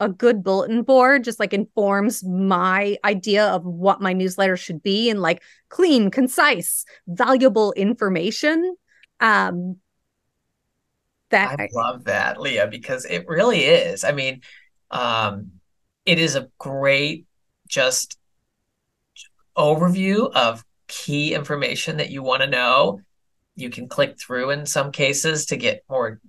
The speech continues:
Speaker 2: details. It has that sort of visual appeal. And so, yeah, bulletin board. I really like that. I really like that analogy. And I love a good bulletin board. You know, there's a few I'm thinking of in the physical world that, like, I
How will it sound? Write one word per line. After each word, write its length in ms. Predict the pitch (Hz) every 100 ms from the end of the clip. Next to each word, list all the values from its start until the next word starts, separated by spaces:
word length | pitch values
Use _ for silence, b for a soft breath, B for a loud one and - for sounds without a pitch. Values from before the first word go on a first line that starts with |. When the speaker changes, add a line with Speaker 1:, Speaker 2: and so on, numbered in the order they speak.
| _
Speaker 2:
details. 720 | 254 247 - 143 143 175 175 - b _ _ -
It 100 | 85
has 220 | 139 143
that 200 | 131 -
sort 140 | 139
of 100 | 127
visual 460 | 113 107 127 147 165
appeal. 580 | 170 170 175 95 - -
And 200 | 151 135
so, 600 | - 135 123 123 123 -
yeah, 460 | 180 143 190 - -
bulletin 560 | 135 165 - - 170
board. 260 | - 123 98
I 60 | 147
really 300 | 180 175 151
like 280 | 139 156
that. 360 | 151 139 131 - - -
I 100 | 147
really 300 | 165 196 175
like 240 | 143 147
that 160 | 143 -
analogy. 480 | 127 131 147 151 156
And 120 | 156
I 120 | 160
love 220 | 156 175
a 40 | 180
good 220 | 131 110
bulletin 440 | 113 123 180 175
board. 400 | 165 151 131 175
You 120 | 196
know, 340 | 170 160 170 175
there's 180 | 175 160
a 60 |
few 240 | 147 170 175
I'm 220 | 156 151
thinking 340 | 180 175 147
of 180 | 139 135 - b _ _ -
in 140 | 156
the 80 | 147
physical 640 | - 185 170 185 196 180
world 340 | 180 240 196 175
that, 160 | 151
like, 260 | 160 147 139
I 300 | 139 139